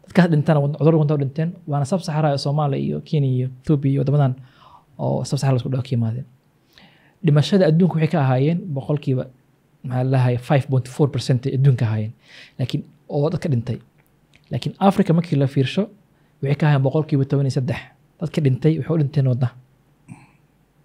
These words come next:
One million-kaas. Ee, waxaana haddii oo,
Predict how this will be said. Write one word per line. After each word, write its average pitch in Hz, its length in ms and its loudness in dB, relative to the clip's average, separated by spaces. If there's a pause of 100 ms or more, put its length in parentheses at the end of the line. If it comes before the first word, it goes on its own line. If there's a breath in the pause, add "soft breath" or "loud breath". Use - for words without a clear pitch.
(120)
One 143 140 4
million-kaas. 123 460 0 (640 loud breath)
Ee, 156 540 2 (380)
waxaana 190 440 4
haddii 165 600 4
oo, 143 320 -4